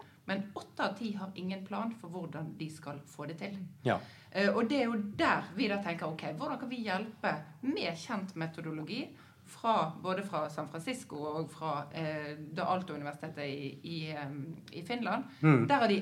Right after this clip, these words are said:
Speaker 1: øvd lenge på dette. Hvordan bruker vi nye metoder og nye prosesser, sånn at vi klarer faktisk å sette sammen de tankene som vi har rundt dette bordet, på en ny måte?
Speaker 2: Ja.
Speaker 1: For det er det som ofte er det vanskeligste, for vi går i skyttergraven, og så skal vi ha fasit, og så skal vi kunne vite det.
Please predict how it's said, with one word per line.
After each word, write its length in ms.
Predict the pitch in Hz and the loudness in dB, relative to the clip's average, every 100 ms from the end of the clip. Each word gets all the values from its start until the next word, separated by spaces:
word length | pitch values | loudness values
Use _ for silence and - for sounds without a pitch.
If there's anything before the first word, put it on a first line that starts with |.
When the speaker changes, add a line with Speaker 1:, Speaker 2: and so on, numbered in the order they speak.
| - | 4
Speaker 1:
øvd 240 | 226 - | 2 2
lenge 400 | 202 196 214 240 | 2 4 6 4
på 80 | 170 | 2
dette. 240 | 165 170 | -4 -2
Hvordan 240 | 165 233 208 | -2 0 -2
bruker 400 | 202 214 226 226 269 | -2 -2 -4 -4 -2
vi 140 | 185 | 0
nye 320 | 170 180 190 | -2 -2 -2
metoder 400 | 190 165 175 185 | -2 -4 -6 -6
og 140 | 147 151 | -4 -4
nye 200 | 208 240 | -2 -4
prosesser, 500 | - 190 220 220 190 | -6 -8 -8 -6 -6
sånn 140 | 196 170 | -4 -6
at 100 | 160 | -6
vi 120 | 175 | -8
klarer 360 | - 185 202 | -2 0 0
faktisk 380 | 190 247 - - | -2 -6 -8 -12
å 40 | 165 | -8
sette 220 | 170 170 | -8 -8
sammen 400 | 185 240 202 165 165 - - - - | -2 0 2 -2 -4 -12 -20 -20 0
de 260 | 262 208 202 - - | 2 2 -2 -8 -18
tankene 440 | - 202 202 262 226 | 0 4 4 2 -2
som 140 | 196 | -2
vi 140 | 202 196 | -4 -2
har 140 | 196 | -2
rundt 200 | 190 185 | -4 -4
dette 180 | 170 - | -4 -6
bordet, 400 | 202 240 190 220 | -6 -2 -2 -2
på 60 | 208 | 0
en 100 | 233 | 2
ny 120 | 254 | 2
måte? 260 | 156 - - - - | 0 -4 -10 -16 4
Speaker 2:
Ja. 160 | 147 101 - - | 6 6 0 -4
Speaker 1:
For 80 | 277 | 0
det 100 | 277 | 2
er 40 | 370 | 2
det 60 | 320 | 0
som 140 | 196 160 | 0 -2
ofte 180 | - | -2
er 40 | 294 | -2
det 80 | 185 | 2
vanskeligste, 540 | 190 196 220 220 143 | 0 -2 -8 -8 -8
for 100 | 202 | -6
vi 120 | 214 220 | -6 -4
går 180 | 220 | -2
i 40 | 202 | -2
skyttergraven, 640 | 247 233 190 175 170 214 214 | -4 -4 -2 -2 2 2 2
og 60 | |
så 80 | 190 | -2
skal 160 | 185 165 | -4 -4
vi 120 | 156 | -4
ha 160 | 156 - - - | -4 -6 -8 -14
fasit, 460 | - 254 269 233 233 | 0 2 2 0 -4
og 80 | - | -8
så 80 | - | -10
skal 140 | 139 | -10
vi 80 | - | -8
kunne 240 | 165 196 | -2 0
vite 220 | 202 208 226 | 0 0 2
det. 140 | 233 | 2